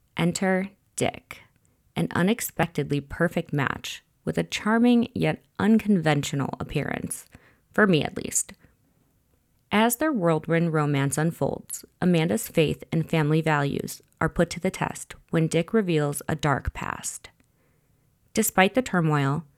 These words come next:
Amanda, fueled by her trust in redemption, embarks on an unforeseen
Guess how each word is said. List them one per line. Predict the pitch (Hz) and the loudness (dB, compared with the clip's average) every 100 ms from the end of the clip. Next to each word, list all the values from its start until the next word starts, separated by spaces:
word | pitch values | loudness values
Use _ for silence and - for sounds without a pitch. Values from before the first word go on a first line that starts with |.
| _ _ _ _ | _ _ _ _
Amanda, | 175 180 185 151 113 - | 2 4 4 2 -2 -2
fueled | 185 185 190 | 0 2 2
by | 185 | 2
her | 202 | 0
trust | 202 175 165 - - | -2 -2 -2 -2 -2
in | 180 | 0
redemption, | 196 175 208 - - - - _ _ _ - | 2 2 2 -2 -4 -4 -8 _ _ _ 0
embarks | 180 165 160 196 - - | 0 2 0 0 -4 -2
on | 170 | 0
an | 160 - | 0 0
unforeseen | 160 156 180 170 - 160 151 147 | 0 0 -2 -4 -2 -2 -2 -4